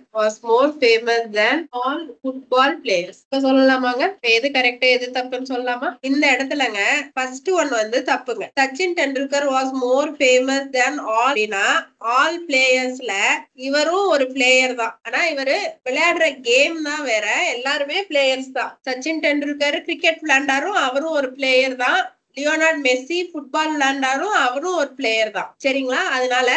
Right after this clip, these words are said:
பிளேயர்ஸ்னு மொத்தமா சொல்லும் போது, எல்லா பிளேயர்ஸையும் list பண்ணும் போது அதுல கண்டிப்பா சச்சினும் வந்துருவாரு. இப்ப சச்சின் டெண்டுல்கர் war-, was more famous than all football players-னா இவரு cricket player. So இவரு வேற category.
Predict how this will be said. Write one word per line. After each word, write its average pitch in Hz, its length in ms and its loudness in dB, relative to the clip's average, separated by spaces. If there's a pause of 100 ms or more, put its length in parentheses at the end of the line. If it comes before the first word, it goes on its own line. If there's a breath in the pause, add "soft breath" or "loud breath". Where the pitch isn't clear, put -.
(480)
பிளேயர்ஸ்னு 349 580 2
மொத்தமா 330 380 -2
சொல்லும் 285 380 0
போது, 247 220 2
எல்லா 269 300 0 (100)
பிளேயர்ஸையும் 320 500 0
list 294 180 -6
பண்ணும் 294 260 -2
போது 285 140 0
அதுல 294 140 0
கண்டிப்பா 277 440 -2
சச்சினும் 330 540 -2
வந்துருவாரு. 254 460 0 (140)
இப்ப 254 440 2
சச்சின் 320 400 0
டெண்டுல்கர் 320 500 2
war-, 302 400 0
was 254 200 -2 (100)
more 294 280 4
famous 311 460 2 (120)
than 269 220 2 (220)
all 330 400 2
football 320 560 -2
players-னா 269 580 0
இவரு 302 340 -4
cricket 339 400 -4
player. 220 300 0 (160)
So 330 140 2
இவரு 302 400 0 (400)
வேற 302 260 4
category. 269 540 -2